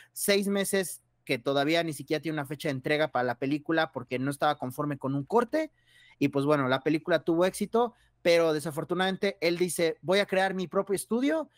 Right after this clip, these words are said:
ya no me voy a ir a la selva, no me voy a ir a estos lugares porque todo lo voy a filmar en interiores", y eso es cuando, eh, arranca, creo que es Zoetrope, ¿no? Que es este estudio de Coppola.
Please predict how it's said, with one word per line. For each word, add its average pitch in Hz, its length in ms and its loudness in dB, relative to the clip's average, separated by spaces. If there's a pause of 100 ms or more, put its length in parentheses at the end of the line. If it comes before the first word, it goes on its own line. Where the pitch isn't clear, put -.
(200)
ya 185 180 2
no 214 80 0
me 202 80 0
voy 190 140 2
a - 20 0
ir 190 60 2
a 175 40 2
la 156 120 0
selva, 190 400 -2
no 175 160 -6
me 190 80 -2
voy 185 80 0
a - 20 0
ir 185 60 0
a 190 40 -2
estos 180 200 -8
lugares 170 340 -2
porque 143 220 -12
todo 170 160 -2
lo 160 80 -2
voy 156 80 0
a 165 80 -2
filmar 151 320 -4
en 156 120 -6
interiores", 180 680 -2 (420)
y 147 100 2
eso 165 140 -2
es 170 80 -8
cuando, 143 640 2
eh, 127 360 -4
arranca, 160 340 0
creo 160 140 -4
que 165 80 -8
es - 80 -8
Zoetrope, 139 500 -2
¿no? 170 220 -2
Que 151 80 -4
es 135 120 -4
este 135 200 -8
estudio 156 480 0
de 117 340 -2
Coppola. - 380 -10